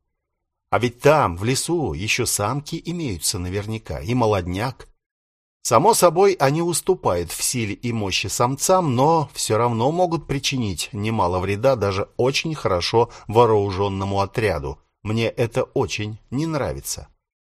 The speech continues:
Одно дело драться в городе за хороший куш, другое пробиваться через тропический лес,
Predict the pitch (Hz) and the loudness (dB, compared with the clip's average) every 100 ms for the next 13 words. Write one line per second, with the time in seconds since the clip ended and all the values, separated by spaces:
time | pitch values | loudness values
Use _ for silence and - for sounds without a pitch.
0 | _ _ - 113 226 202 185 139 127 170 | _ _ -6 -2 2 4 4 4 4 4
1 | - 120 107 120 123 147 165 151 151 160 | 2 0 2 4 4 2 0 -2 2 4
2 | 165 - 160 - 175 - - _ _ 95 | 4 2 -2 0 0 0 -4 _ _ 0
3 | 127 117 104 110 123 135 135 135 117 113 | 2 4 4 4 4 2 2 4 6 4
4 | - 131 - 120 113 113 110 117 - 107 | 2 -4 -2 -2 -2 -2 -2 -2 -4 -2
5 | - 104 110 135 | -2 0 2 2